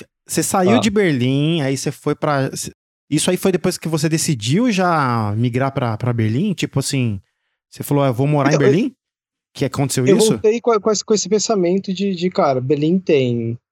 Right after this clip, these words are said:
Speaker 2: é, fotografia, tem arte, é uma cidade legal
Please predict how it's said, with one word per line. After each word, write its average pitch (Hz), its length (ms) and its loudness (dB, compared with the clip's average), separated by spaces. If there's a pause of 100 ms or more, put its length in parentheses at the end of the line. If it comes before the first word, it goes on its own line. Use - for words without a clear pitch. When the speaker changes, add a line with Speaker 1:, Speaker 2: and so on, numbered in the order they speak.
(280)
Speaker 2:
é, 113 600 -2
fotografia, 180 880 2
tem 131 600 0
arte, 175 760 0
é 143 40 4
uma 135 100 2
cidade 127 220 0
legal 147 960 2